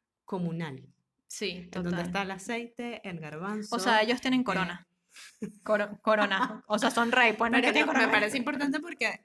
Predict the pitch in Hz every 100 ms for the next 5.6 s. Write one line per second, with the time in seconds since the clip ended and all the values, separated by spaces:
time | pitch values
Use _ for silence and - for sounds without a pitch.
0 | - 208 180 - 185 - 202 196 202 202
1 | 202 208 214 214 208 196 170 175 - 208
2 | 196 202 226 269 _ _ _ _ _ _
3 | - 190 185 185 180 185 185 185 202 214
4 | 220 - 262 277 285 302 294 180 - 190
5 | 226 285 - 330 269